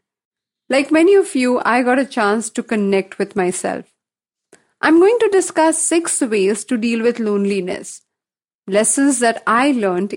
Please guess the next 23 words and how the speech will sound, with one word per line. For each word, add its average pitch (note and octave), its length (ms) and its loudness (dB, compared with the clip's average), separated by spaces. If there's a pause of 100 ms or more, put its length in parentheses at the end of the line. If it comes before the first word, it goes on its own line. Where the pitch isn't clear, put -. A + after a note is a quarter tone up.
in G#3 220 0
my G#3 340 0
personal G#3+ 640 0
lockdown F#3+ 640 0
period. F3+ 400 -10 (540)
Pay C#4 100 2
attention. G3+ 640 -4 (680)
This F4+ 380 0
is D4+ 180 0
a D#4 80 0
powerful G#3+ 540 0
tool. F#3 260 -14 (680)
Pay D#4+ 120 4
attention C#4 560 2
to D4 80 2
whatever A#3 460 0
you're F#3+ 200 0
doing. F#3 300 -8 (540)
Be B3+ 180 2
fully A#3+ 520 0
involved F#3+ 520 -2
with F3 160 -6
it. - 220 -8